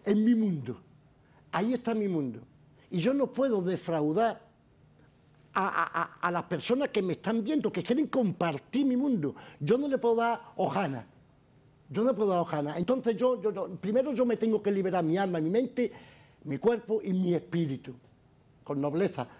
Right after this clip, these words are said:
¡Pah! Por eso yo muero cada vez que canto.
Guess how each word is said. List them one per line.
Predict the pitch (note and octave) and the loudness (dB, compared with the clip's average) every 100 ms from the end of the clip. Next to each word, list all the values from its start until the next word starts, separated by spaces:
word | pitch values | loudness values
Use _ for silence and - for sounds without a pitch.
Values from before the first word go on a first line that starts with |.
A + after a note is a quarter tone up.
| - - - - | -20 -20 -20 -10
¡Pah! | - G4 - - - - _ - - _ - _ _ - _ _ _ - - _ _ _ - | -2 -2 -2 -14 -20 -20 _ -20 -20 _ -20 _ _ -20 _ _ _ -20 -20 _ _ _ -12
Por | B2+ | -6
eso | E3 A#3+ | -4 -2
yo | G3 G#3+ | 0 0
muero | C4+ E4 - | 2 2 0
cada | D#3+ D#3 | -2 -2
vez | D#3 | -2
que | G3+ | -2
canto. | B3 G3+ - | -2 -4 -10